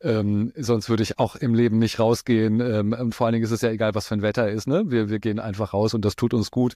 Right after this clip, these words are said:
Das ist gesund, das, wir kommen auf tolle Ideen, äh,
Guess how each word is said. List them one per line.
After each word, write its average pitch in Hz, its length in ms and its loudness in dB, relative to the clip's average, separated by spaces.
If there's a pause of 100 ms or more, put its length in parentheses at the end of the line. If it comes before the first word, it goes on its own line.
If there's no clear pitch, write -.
(360)
Das 113 140 0
ist 117 160 -2
gesund, 113 340 0
das, 104 160 -6
wir 110 200 -2
kommen 107 240 0
auf 98 100 -2
tolle 107 240 -2
Ideen, 113 600 2
äh, 107 280 0